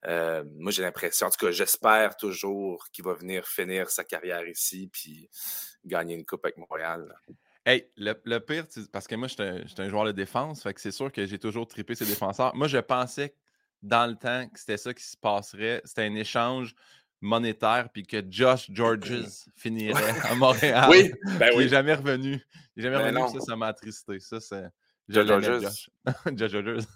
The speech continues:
Speaker 1: Josh Georges.
Speaker 2: <laughs> Ça se disait bien. Ah, euh, Marc-André, ben, c'est super simple. Euh, tu sais, <clears throat> c'est comme je t'ai expliqué avant, c'est des questions de Bernard Pivot, de Guillaume Pinault. Donc, on part avec la première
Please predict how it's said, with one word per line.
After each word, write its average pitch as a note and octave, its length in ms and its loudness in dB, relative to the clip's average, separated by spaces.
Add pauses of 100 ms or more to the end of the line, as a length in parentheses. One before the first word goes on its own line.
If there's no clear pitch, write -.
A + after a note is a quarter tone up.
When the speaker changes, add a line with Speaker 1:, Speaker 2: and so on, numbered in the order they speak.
(380)
Speaker 1:
Josh G2+ 260 4
Georges. A2+ 240 -4 (280)
Speaker 2:
<laughs> F3 500 -10
Ça C3+ 80 -2
se G#2+ 120 -6
disait G2 200 -4
bien. G2+ 220 -4 (680)
Ah, F3 380 6
euh, B2+ 100 6
Marc-André, E3 460 2
ben, D3+ 120 0
c'est C#3+ 140 -6
super F#3+ 300 2
simple. F3 340 -4
Euh, C3 260 2
tu - 100 -8
sais, - 200 -2
<clears throat> - 0 -
c'est A#2 220 -8
comme A2 400 -4
je - 100 -20
t'ai - 80 -4
expliqué A2+ 380 -4
avant, A2+ 280 0
c'est A2 220 -6
des G2+ 100 -8
questions A2+ 320 -6
de A2 100 -2
Bernard G#2+ 280 -2
Pivot, G#2+ 260 -8
de A2 100 -4
Guillaume G#2 280 -6
Pinault. A#2 280 -6
Donc, A2 260 -2 (160)
on G2 100 -2
part B2 120 4
avec C3+ 120 0
la A2+ 80 -2
première A#2+ 480 -2